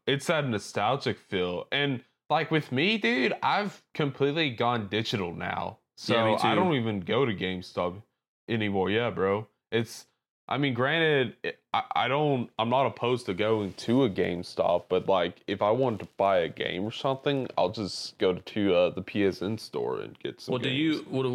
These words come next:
Speaker 2: what about, like,
Speaker 1: Um,
Speaker 2: would you go if they had a more of a, if it was more of a, uh, meet and greet type thing, or is that not your thing?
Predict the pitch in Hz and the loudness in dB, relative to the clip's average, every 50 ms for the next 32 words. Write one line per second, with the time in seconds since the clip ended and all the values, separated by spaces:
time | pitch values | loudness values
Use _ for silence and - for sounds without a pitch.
0 | 127 123 139 143 139 151 143 - 101 95 98 95 117 92 80 80 98 - - - | -2 -2 -2 -2 0 0 0 2 2 2 2 2 0 0 -4 -6 -10 -14 -14 -6
1 | 123 120 113 113 135 127 107 107 104 104 120 123 120 - 117 110 110 104 104 101 | -4 -4 -2 -2 -2 -2 0 0 0 0 0 -2 -2 -2 -4 -4 -4 -2 -2 -2
2 | 101 98 - - - 107 101 104 101 98 98 95 98 98 110 - - _ _ - | -4 -4 -6 -6 -4 -2 0 0 0 0 -2 -4 -4 -4 -6 -8 -14 _ _ -6
3 | - 107 - 98 101 107 104 104 101 98 95 95 98 95 95 92 95 92 87 87 | -4 -4 -2 -2 -2 -2 -2 0 0 -2 -2 -2 -2 -2 -2 -4 -4 -4 -4 -4
4 | 85 85 85 87 101 107 104 104 110 101 95 101 101 101 - - _ _ _ _ | -4 -4 -4 -4 -4 -4 -4 -4 -6 -4 -2 -2 -2 -4 -4 -8 _ _ _ _
5 | _ - 113 95 - - 117 120 120 107 98 92 92 90 95 - - 80 - - | _ -10 -10 -8 -6 -6 -4 -4 -4 -4 -4 -4 -4 -6 -6 -6 -6 -8 -8 -8
6 | 92 90 - - - - | -10 -8 -8 -8 -10 -10